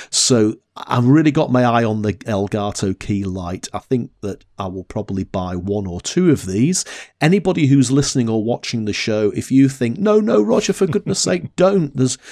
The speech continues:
there's a better option," then please let me know in the next, uh, week or so before I actually press buy online. But it looks to me as if, for the smallish room that I work from, it looks to me as if this might be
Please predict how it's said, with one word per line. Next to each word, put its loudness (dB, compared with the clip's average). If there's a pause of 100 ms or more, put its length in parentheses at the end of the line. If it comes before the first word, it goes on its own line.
(120)
there's 2
a 4
better 2
option," -4 (380)
then 2
please 0
let 2
me -2
know 0 (280)
in -8
the -4
next, -4
uh, 0
week 0
or -6
so -2
before -6
I -6
actually -6
press -2 (480)
buy 0
online. -8
But -4
it 2
looks 0
to -4
me 0
as 4
if, -2 (180)
for -6
the -4
smallish 0
room 0
that -10
I -8
work -8
from, -12 (480)
it -4
looks -4
to -6
me -6
as -6
if -8
this -8
might -10
be -6